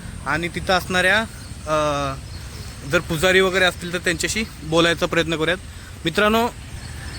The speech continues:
हे मंदिर आहे गणेश घोळ मंदिर शिळफाटाला. आजूबाजूचा परिसर बघा, पूर्ण एकदम घनदाट जंगल आहे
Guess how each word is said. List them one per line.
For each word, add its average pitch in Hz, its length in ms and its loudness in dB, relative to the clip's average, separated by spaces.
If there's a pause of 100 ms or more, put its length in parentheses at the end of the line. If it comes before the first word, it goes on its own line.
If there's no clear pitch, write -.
(140)
हे 165 120 4
मंदिर 180 340 4
आहे 190 100 6
गणेश 165 360 2
घोळ 160 240 4
मंदिर 160 360 2 (880)
शिळफाटाला. 156 680 2 (480)
आजूबाजूचा 170 500 4
परिसर 165 360 4
बघा, 151 220 2 (440)
पूर्ण 151 240 2
एकदम 160 300 2
घनदाट 147 360 2
जंगल 147 380 4
आहे 160 80 2